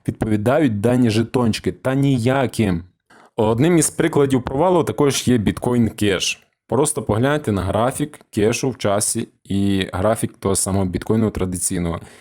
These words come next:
і все стає зрозуміло. Кеш з початку своєї появи тільки падає в ціні, і цей курс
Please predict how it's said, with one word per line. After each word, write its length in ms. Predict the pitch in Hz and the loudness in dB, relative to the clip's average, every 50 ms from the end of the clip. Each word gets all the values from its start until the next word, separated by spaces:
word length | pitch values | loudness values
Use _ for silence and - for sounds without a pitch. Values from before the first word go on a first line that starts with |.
| - _ | -12 _
і 60 | 95 | -4
все 240 | 87 - - 120 131 | -2 0 0 0 0
стає 300 | - - 95 90 98 104 | 0 0 0 0 2 0
зрозуміло. 640 | 92 90 90 90 - - 98 92 92 90 87 80 - - | 0 -2 -2 -4 -4 -2 -2 -2 -2 -2 -4 -6 -8 -6
Кеш 480 | - - 123 143 160 143 - - - _ _ _ | -2 0 2 2 2 2 -2 -6 -10 _ _ _
з 80 | - - | -10 -8
початку 460 | - - 92 - 127 131 123 - 90 | -8 -6 -2 0 0 0 0 0 -4
своєї 420 | - - - 95 98 101 98 95 87 | -6 -4 -2 -2 0 0 0 0 -2
появи 500 | - - 90 90 101 113 127 127 110 - | -2 -4 -2 0 0 2 2 0 0 0
тільки 320 | - - 90 85 - 82 | -2 -4 -4 -4 -8 -10
падає 420 | - - 95 101 107 98 87 87 | -6 -2 -2 -2 0 0 -2 -2
в 40 | 85 | -2
ціні, 420 | - - - 87 87 90 90 85 78 | -4 -6 -4 -2 -2 -2 -2 -4 -6
і 120 | - 92 | -6 -8
цей 240 | - - - 113 110 | -6 -2 -2 -2 -2
курс 420 | - - 135 143 156 - - - | -2 -2 -2 0 0 -2 -4 -6